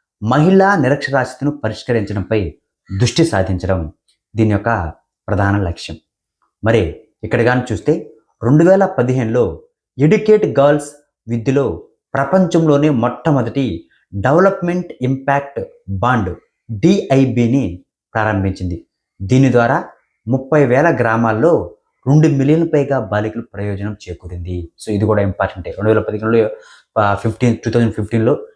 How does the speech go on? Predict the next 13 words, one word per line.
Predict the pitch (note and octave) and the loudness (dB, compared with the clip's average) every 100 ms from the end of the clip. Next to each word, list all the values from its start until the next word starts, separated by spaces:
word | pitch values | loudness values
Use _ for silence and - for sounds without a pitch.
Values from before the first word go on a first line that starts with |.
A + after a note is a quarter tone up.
| _ | _
ఎడ్యుకేట్ | G#2+ A2+ B2 A2 | -4 0 0 2
గర్ల్స్ | G#2+ G2+ | 0 0
ఏంటండి, | G#2+ G#2 C3 - - _ - | -4 -2 -2 -4 -8 _ -10
డిఐబిని, | G2 C3 F3 - A2+ A2+ G2+ G#2+ G2 - _ _ | 0 2 0 0 0 0 0 0 -2 -4 _ _
డెవలప్‌మెంట్ | G2+ A#2 C#3 C#3 C#3+ D3+ - | -2 2 2 2 0 0 -4
ఇంపాక్ట్ | A2+ A2 A2+ A2+ G2+ | -6 -2 -2 -2 -4
బాండ్ని | F#2+ G#2 G#2 | -2 -2 -2
తీసుకొచ్చింది. | G2+ G2 - F#2+ G2+ D3 D4 - _ G#2+ | -4 -8 -6 -4 -2 -2 -6 -14 _ -6
దీని | G2+ B2 | 0 2
ద్వారా | A#2 A#2 D3+ - - _ G#2+ | 2 2 0 -6 -18 _ -6
ముప్పై | A2+ - G#2+ | -4 0 2
వేల | G#2 G#2 | 2 0
గ్రామాల్లో | F#2 G#2 A#2 B2 A#2+ A#2+ F2+ | 0 0 0 0 2 0 0